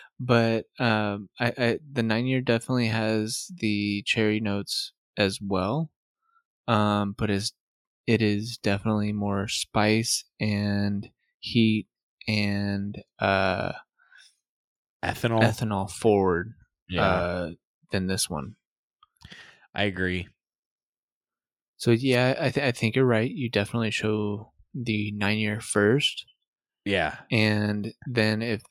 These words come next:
Speaker 1: if they're like, "Oh, you know, it's good, but it, it's, like, hot," then you're like, "Okay,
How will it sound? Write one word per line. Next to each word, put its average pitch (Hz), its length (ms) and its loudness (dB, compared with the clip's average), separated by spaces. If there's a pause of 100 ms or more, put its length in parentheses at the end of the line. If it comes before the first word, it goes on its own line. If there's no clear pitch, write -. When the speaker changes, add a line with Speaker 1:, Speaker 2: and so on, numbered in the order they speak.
Speaker 1:
if 113 180 0
they're 117 200 4
like, 107 260 2
"Oh, 139 260 -6
you 147 120 -2
know, 139 160 2
it's 131 160 -2 (100)
good, 123 320 0
but 113 160 2
it, 90 140 -2 (120)
it's, - 160 -8
like, 69 220 -4
hot," - 460 -2 (720)
then 113 100 -2
you're 104 140 0
like, 101 100 -2
"Okay, 123 420 0